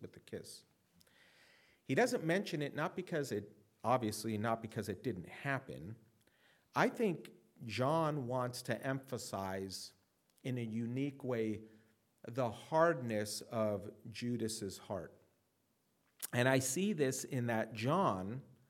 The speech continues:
what he mentions that the other writers don't mention is how Judas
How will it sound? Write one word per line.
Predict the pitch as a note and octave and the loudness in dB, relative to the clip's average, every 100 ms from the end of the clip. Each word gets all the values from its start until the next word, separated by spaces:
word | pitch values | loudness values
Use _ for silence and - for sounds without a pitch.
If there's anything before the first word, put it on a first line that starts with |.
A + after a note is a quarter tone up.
| _ _ _ _ _ _ _ _ _ - | _ _ _ _ _ _ _ _ _ 4
what | B2 | 4
he | B2+ - A3 | 6 2 2
mentions | A#3 A#2 A2 - C#3 A#2+ | 4 4 2 0 -2 0
that | A#2 G#2+ | -2 0
the | A#2+ | 0
other | D#3+ F3 | 2 2
writers | B2 A#2 A2+ G#2+ G#2+ | 2 2 2 0 0
don't | A2+ C3 D3 | 0 2 0
mention | A2 G#2 G2+ - G2+ G2 G2 - - - - | -2 -2 -4 -4 -4 -4 -6 -18 -20 -20 -2
is | C3 A#2+ | 0 0
how | C3 C3+ A#2+ | 2 2 2
Judas | G#2 G2 C#3 A#3 D3 G#2 - - - | -2 0 0 2 2 2 0 -4 -10